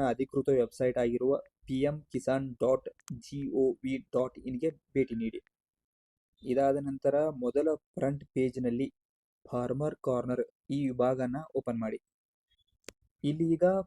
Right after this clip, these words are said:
ಫಲಾನುಭವಿಗಳ ಪಟ್ಟಿಯ ಮೇಲೆ ಕ್ಲಿಕ್ ಮಾಡಿ, ಅಂದ್ರೆ ಬೆನಿಫಿಷರಿ ಲಿಸ್ಟ್ ಮೇಲೆ ಕ್ಲಿಕ್ ಮಾಡಿ. ಇದಾದ ನಂತರ ನಿಮ್ಮ ರಾಜ್ಯ, ಜಿಲ್ಲೆ, ಬ್ಲಾಕ್ ಮತ್ತು ಗ್ರಾಮಗಳನ್ನ ಆಯ್ಕೆ ಮಾಡಿ. ಇದೆಲ್ಲ ಆಯ್ಕೆ ಮಾಡಿದ ನಂತರ ಗೆಟ್ ರಿಪೋರ್ಟ್ ಬಟನ್ ಮೇಲೆ ಕ್ಲಿಕ್ ಮಾಡಿ.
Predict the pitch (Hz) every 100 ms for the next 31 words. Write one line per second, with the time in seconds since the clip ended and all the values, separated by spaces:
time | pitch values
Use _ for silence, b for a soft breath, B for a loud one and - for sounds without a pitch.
0 | - 131 143 165 160 147 143 143 139 -
1 | 123 135 131 131 123 - 123 127 123 143
2 | 143 135 127 143 139 - 131 127 131 127
3 | 127 143 135 120 110 - _ _ _ _
4 | _ _ _ _ _ - _ - 123 143
5 | 151 151 147 156 165 151 139 123 120 131
6 | - 143 147 147 - 135 143 143 147 151
7 | - 127 135 - 131 139 117 - 117 135
8 | 131 131 135 127 - - 117 110 - _
9 | _ _ _ _ _ _ _ _ _ _
10 | 127 143 151 156 143 143 151 147 147 147
11 | 143 151 156 143 139 - 139 147 135 131
12 | 127 135 127 127 123 - 120 113